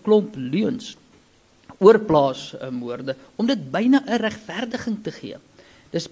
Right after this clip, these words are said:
byna asof die gemeenskap, eh, moet hoor, maar dis eintlik reg, hierdie boere,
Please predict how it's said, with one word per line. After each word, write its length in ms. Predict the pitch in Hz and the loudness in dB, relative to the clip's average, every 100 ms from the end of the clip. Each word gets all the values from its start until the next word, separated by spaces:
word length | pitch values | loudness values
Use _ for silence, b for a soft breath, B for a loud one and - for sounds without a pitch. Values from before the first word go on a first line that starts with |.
| _ | _
byna 340 | 185 294 311 | 4 4 4
asof 280 | 220 214 226 - - | 0 0 -4 -6 -6
die 200 | 208 185 | -4 -4
gemeenskap, 720 | - 170 147 226 240 - 208 - _ _ _ | -2 0 4 4 2 -2 -4 -6 _ _ _
eh, 160 | 131 151 | -4 -2
moet 240 | 156 - | -2 -4
hoor, 340 | 143 175 196 - B B | 0 2 2 -2 B B
maar 140 | - 175 | -2 -2
dis 100 | 208 | 2
eintlik 280 | 240 262 156 | 2 2 0
reg, 280 | 170 156 | 0 0
hierdie 220 | 156 196 214 | 0 -2 0
boere, 440 | 151 214 220 | 0 2 4